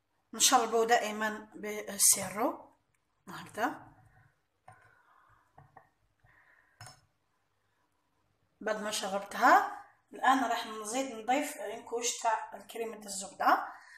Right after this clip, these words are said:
ملاحظة فقط، هنا راح ندير خمسة، والسادسة راح نزين بها أطراف.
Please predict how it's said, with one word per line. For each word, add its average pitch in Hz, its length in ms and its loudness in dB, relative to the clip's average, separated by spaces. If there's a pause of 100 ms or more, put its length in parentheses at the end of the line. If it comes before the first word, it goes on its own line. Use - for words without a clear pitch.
(440)
ملاحظة 220 520 4
فقط، - 520 2
هنا 226 540 4
راح 226 220 0
ندير 220 220 -4
خمسة، 294 460 8 (420)
والسادسة 254 520 10
راح 269 180 6
نزين 240 440 0
بها 233 400 4
أطراف. 180 500 -4